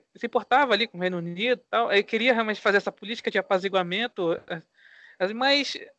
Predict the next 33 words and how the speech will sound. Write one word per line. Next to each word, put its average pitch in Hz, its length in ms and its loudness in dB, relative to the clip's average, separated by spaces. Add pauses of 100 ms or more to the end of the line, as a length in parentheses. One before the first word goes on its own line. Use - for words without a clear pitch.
(280)
é, 233 320 6
só 240 180 2
que 277 80 2
aquela 262 160 6
coisa, 214 300 4
né, 175 60 4
ca-, 196 360 2
caiu 226 180 -4
no 240 120 -6
papo 226 320 0
do 277 100 -4
Hitler. 202 540 2
Já 214 320 2
o 269 180 -2
Churchill, 247 400 4
o 262 140 -4
contrário, 233 500 2
né, 165 200 -2
ele - 360 -10
já 185 140 4
tinha 254 240 -8
conhecimento, 214 840 -4 (120)
ele 190 120 -6
sabia 233 380 2
quem 214 140 2
era 190 140 4
a - 20 2
peça, - 380 -10
<laughs> 190 380 -4
vamos 185 220 -8
dizer 185 180 4
assim. 170 280 -4 (720)
E, 247 500 2